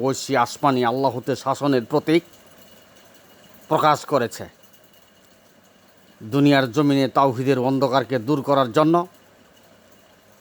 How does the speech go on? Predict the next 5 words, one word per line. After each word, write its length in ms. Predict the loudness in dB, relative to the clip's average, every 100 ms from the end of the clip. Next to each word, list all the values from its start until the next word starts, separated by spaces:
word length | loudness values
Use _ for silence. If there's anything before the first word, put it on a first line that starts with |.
| _ _ _ _ _ _ _ _ -20 -20 -20 -20 -20 -20 -20 -20 -20 -20 -20 -20 -20 0
কুফরাকে 420 | 0 2 0 0 0
দূর 120 | 0 2
করার 220 | 2 2
জন্য 220 | 0 -2 -4 -12 -20 -20 _ _ _ _ -20 -20 _ -20 -20 -20 _ _ _ _ _ 0
মানব 260 | 2 2